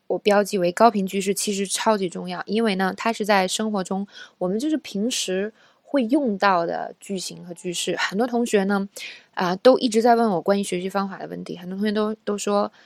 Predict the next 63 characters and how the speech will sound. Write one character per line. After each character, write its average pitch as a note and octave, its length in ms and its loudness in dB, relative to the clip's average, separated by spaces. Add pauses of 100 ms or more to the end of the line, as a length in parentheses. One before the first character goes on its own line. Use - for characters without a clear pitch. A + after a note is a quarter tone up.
(300)
，“啊， F3+ 200 4
老 F#3 140 4
师， A3+ 200 2
我 A3 120 6
学 - 140 2
了 A#3+ 100 4
这 F4 160 4
么 D4 80 -2
多 G#3+ 100 4
英 G3 220 2
语， F3 60 -2
为 D#4 260 4
什 F3 300 -2
么 F3 160 -6
我 E3+ 160 0
到 F#3 200 2
关 G3 240 2
键 G3+ 160 0
的 F3+ 80 -6
时 F3 160 -4
刻 F#3 140 -2
该 A3 180 4
说 G#3+ 140 0
英 G3+ 180 0
语 F#3 60 -4
的 - 80 -4
时 E3+ 140 -6
候， F3+ 40 -2
还 - 200 0
是 G3 180 -2
一 G#3+ 100 0
句 D4 240 4
也 F#3+ 140 4
说 E3+ 180 -4
不 D#3+ 80 -4
出 - 140 -12
来， - 220 -6 (320)
或 C#4+ 160 6
者 G#3+ 100 10
是 G#3+ 140 2
说 C#4+ 240 4
出 B3+ 80 2
来 A3 100 6
几 F3 160 -4
句 G#3 220 -4
还 F3 340 -4 (320)
断 C4+ 220 4
断 F#3+ 180 2
续 F#3+ 220 -4
续 F#3 260 -6
的， E3 220 -8 (580)
自 E4 160 0
己 F#3+ 120 4
都 F#3 120 4
不 G3 140 -2
知 G#3 60 4
道 F#3 120 4
自 F#3 160 -10
己 E3 100 -6
说 F3 220 -2
了 E3 80 -2
什 - 140 -14
么？” - 180 -16